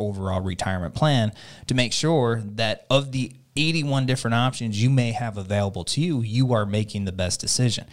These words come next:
And there's a lot of factors that go into when you should be taking your Social Security, your,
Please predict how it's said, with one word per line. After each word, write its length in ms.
And 100
there's 140
a 80
lot 300
of 60
factors 440
that 160
go 260
into 360
when 340
you 180
should 280
be 100
taking 340
your 140
Social 220
Security, 420
your, 240